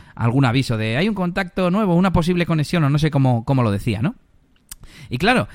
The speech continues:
debajo de esos contactos te pone "de Facebook", y es por alguien que te has, eh, hecho amigo, ¿no? O pone "de tus contactos del teléfono". Pero lo bueno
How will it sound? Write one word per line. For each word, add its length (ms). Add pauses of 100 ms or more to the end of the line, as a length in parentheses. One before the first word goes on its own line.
(140)
debajo 380
de 60
esos 160
contactos 400
te 100
pone 300
"de 180
Facebook", 420
y 140
es 80
por 300
alguien 280
que 120
te 120
has, 220
eh, 340 (120)
hecho 180
amigo, 260
¿no? 140 (380)
O 140
pone 440 (140)
"de 180
tus 220
contactos 580
del 180
teléfono". 520 (480)
Pero 200
lo 120
bueno 420